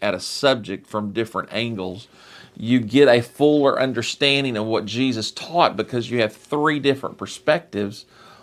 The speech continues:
on that. So Matthew chapter twenty-eight, it is covering the event just prior to Jesus being ascended. That's Matthew's, uh, uh, an account.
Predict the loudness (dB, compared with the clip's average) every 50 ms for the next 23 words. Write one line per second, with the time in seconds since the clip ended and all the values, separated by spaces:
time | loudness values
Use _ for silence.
0 | -20 _ _ _ 4 6 8 8 8 6 6 4 2 0 0 0 -4 -6 -8 -10
1 | -2 2 4 4 6 6 6 4 4 2 0 -4 -6 2 4 4 4 4 2 -4
2 | -10 -8 -6 -4 -2 0 4 4 4 4 4 2 -2 -8 -16 -20 -20 -20 -8 -2
3 | 2 4 4 2 2 -2 0 4 4 4 4 4 2 -2 -2 -2 -2 -2 -2 -2
4 | -2 -2 -2 -2 -4 -4 -2 -2 -2 -2 -6 -8 -4 -2 0 0 0 -4 -8 -14
5 | -4 0 2 4 4 6 4 4 4 2 -2 -2 -4 -4 -4 -4 -4 -4 -2 -2
6 | 0 0 0 -2 -4 -4 -4 -8 -12 -18 -20 -20 -20 -20 -16 -10 -2 0 2 2
7 | 2 0 -2 -4 -4 -4 -4 -2 -4 -4 -6 -8 -10 -14 -18 -20 -20 _ _ _
8 | _ _ 0 0 0 0 2 2 2 2 2 2 0 -6 -10 -10 -10 -12 -18 _
9 | _ _ _ 0 0 2 2 0 -2 -4 -4 -4 -4 -4 -4 -4 -4 -4 -4 -4
10 | -4 -4 -4 -4 -8